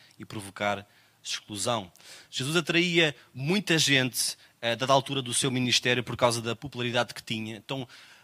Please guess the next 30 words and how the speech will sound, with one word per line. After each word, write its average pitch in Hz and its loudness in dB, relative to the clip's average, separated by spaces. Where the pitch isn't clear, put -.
quando 139 0
a 139 2
Bíblia 147 0
fala 151 8
de 135 0
multidão, 151 0
eu 143 -4
penso 147 2
centenas 147 4
e 131 -4
centenas 135 -2
de 110 -14
pessoas. 117 -2
Jesus 127 -4
arrastava 135 2
centenas 135 0
e 123 -4
centenas 127 -4
de 113 -14
pessoas. 110 -10
As - -20
pessoas - 0
queriam 151 0
conversar 131 -2
com 123 -8
ele, 123 -6
queriam 127 -4
ouvi-lo, 120 -2
queriam 123 -6
tocar. 123 4